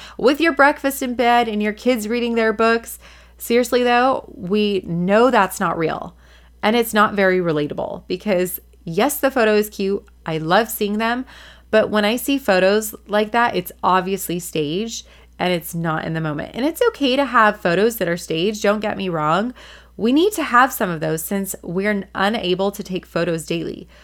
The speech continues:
But you need to put some authentic, real photos in there too. So photos and captions that when people see your content, they feel like they can relate to you and they feel like it's in real time. Does that make sense?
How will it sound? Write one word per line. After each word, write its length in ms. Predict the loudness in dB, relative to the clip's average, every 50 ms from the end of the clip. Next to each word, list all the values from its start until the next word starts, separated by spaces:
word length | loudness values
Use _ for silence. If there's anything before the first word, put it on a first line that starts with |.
| -20 -20 -20 -20 _ -4
But 220 | 0 0 0 0 0
you 140 | -2 -2
need 220 | 0 0 -2 -4 -4
to 100 | -6 -10
put 260 | -8 -6 -8 -6 -6
some 160 | -6 -6 -6
authentic, 720 | -4 -4 -4 -4 -2 -4 -4 -4 -4 -2 -2 -4 -4 -4 -8
real 300 | -6 -2 0 0 0 -2
photos 380 | -2 -4 -4 -4 -4 -4 -6
in 100 | -6 -8
there 120 | -8 -10 -10
too. 200 | -10 -12 -12 -12 -10
So 180 | -8 -6 -6
photos 640 | -6 -2 0 0 2 4 4 4 4 2 2 -2 -10 -18 -20 -20 -20 -20 -12 -4
and 240 | -2 -2 -2 -2 -4
captions 680 | -6 -2 -2 -2 -2 -2 -4 -6 -6 -4 -6 -8 -10 -8
that 360 | -6 -4 -4 -4 -4 -6 -6
when 140 | -6 -8 -8
people 300 | -8 -10 -8 -6 -6 -6
see 180 | -6 -6 -6
your 180 | -4 -4 -4 -6
content, 520 | -6 -8 -8 -8 -6 -4 -6 -6 -6 -6
they 100 | -10 -10
feel 380 | -12 -12 _ -6 -4 -2 -2 -2
like 180 | -2 -4 -4 -4
they 100 | -6 -6
can 200 | -6 -6 -6 -4
relate 320 | -4 -4 -4 -6 -6 -8
to 120 | -6 -4
you 120 | -2 -2 -2
and 120 | -4 -4
they 100 | -8 -8
feel 340 | -10 -10 -4 -2 -2 -2 -2
like 200 | -2 -4 -8 -10
it's 140 | -12 -12 -12
in 140 | -12 -10 -8
real 220 | -8 -8 -8 -8
time. 360 | -10 -12 -14 -14 -14 -18 -20 -20 -20 -20 -20 -20 -20 -20 -20 -20 -20 -18 -10
Does 160 | -6 -2 2
that 180 | 4 4 4 4
make 220 | 2 0 -2 0
sense? 420 | 0 2 2 2 2 -2 -6 -10